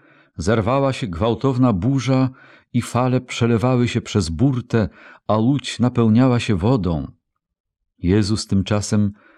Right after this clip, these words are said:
spał z głową opartą o burtę w tylnej części łodzi.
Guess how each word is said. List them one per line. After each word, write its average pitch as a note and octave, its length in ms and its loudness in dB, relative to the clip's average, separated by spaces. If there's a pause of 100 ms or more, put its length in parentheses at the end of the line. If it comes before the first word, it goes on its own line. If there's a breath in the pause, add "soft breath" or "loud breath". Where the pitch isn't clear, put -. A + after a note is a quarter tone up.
spał G#2 580 -2
z - 120 -10
głową G2+ 460 0
opartą G2+ 540 0
o F2+ 80 2
burtę G2 460 -2
w - 140 -10
tylnej A2 440 2
części G#2+ 460 -2
łodzi. F#2+ 440 -2